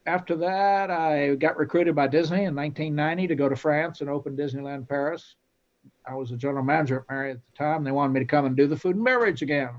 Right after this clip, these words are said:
So I went there, opened all the restaurants, hired the staffs, and stayed there three years. And then they brought me back to Orlando. I'd never worked in Orlando before, and I put me in charge of the hotel division.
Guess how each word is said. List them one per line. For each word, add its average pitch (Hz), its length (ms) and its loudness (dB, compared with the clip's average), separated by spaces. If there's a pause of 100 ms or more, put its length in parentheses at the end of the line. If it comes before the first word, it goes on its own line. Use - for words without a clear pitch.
So 151 420 -4 (540)
I 147 60 -8
went 156 220 -2
there, 165 220 4
opened 156 300 2
all 143 140 4
the 135 80 2
restaurants, 160 640 0
hired 147 320 -4
the 127 80 -20
staffs, 143 720 -4
and 110 100 -20 (160)
stayed - 320 -4
there 147 260 2
three 156 300 -2
years. 147 500 -4
And 117 100 -20 (760)
then 127 220 -6
they 127 120 -2
brought 131 320 0
me 127 100 -6
back 135 280 -2
to 131 100 -6
Orlando. 127 600 0
I'd 127 140 0
never 131 240 0
worked 131 240 -2
in 123 80 -2
Orlando 127 400 -2
before, 135 420 -4
and 131 100 -6
I 127 40 -10
put - 240 -8
me 143 80 -6
in 131 80 -4
charge 135 300 2
of 131 60 0
the 123 60 0
hotel 135 340 2
division. 165 520 -2